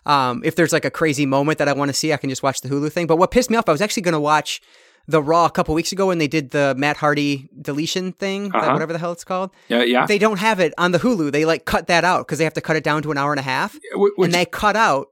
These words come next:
Speaker 1: the whole thing. It's like, what? Why would you cut that out? That
Speaker 2: A-,
Speaker 1: doesn't
Speaker 2: and
Speaker 1: make sense.
Speaker 2: why? It's a streaming service.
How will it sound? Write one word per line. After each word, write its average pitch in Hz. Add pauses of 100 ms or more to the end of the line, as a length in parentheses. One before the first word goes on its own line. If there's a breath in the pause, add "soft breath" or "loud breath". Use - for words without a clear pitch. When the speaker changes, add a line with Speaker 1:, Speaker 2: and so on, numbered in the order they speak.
(140)
Speaker 1:
the 160
whole 185
thing. 190
It's -
like, 165
what? 294
Why 196
would 285
you 254
cut -
that 254
out? 285 (120)
That -
Speaker 2:
A-, -
Speaker 1:
doesn't 160 (100)
Speaker 2:
and 131
Speaker 1:
make 117
sense. - (100)
Speaker 2:
why? 127 (100)
It's 127
a 123
streaming 135
service. 85